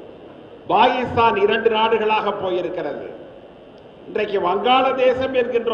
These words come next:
புதிய தேசம் எதனால் உருவாயிற்று? மொழி பிரச்சனையால் தான் உருவாயிற்று. பாகிஸ்தானுடைய ஆட்சியாளர்கள் பஞ்சாபி மொழிக்கு முக்கியத்துவம் கொடுத்தார்கள்,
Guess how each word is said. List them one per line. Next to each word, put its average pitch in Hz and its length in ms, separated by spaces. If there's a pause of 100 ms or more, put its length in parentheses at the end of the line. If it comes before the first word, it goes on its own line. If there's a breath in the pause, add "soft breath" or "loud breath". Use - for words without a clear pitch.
(140)
புதிய 269 260 (160)
தேசம் 233 360
எதனால் 247 320 (100)
உருவாயிற்று? 233 680 (920)
மொழி 262 200 (100)
பிரச்சனையால் 262 640
தான் 262 160 (100)
உருவாயிற்று. 190 640 (1200)
பாகிஸ்தானுடைய 240 840 (160)
ஆட்சியாளர்கள் 233 840 (880)
பஞ்சாபி 269 580
மொழிக்கு 233 400
முக்கியத்துவம் 240 680
கொடுத்தார்கள், 214 680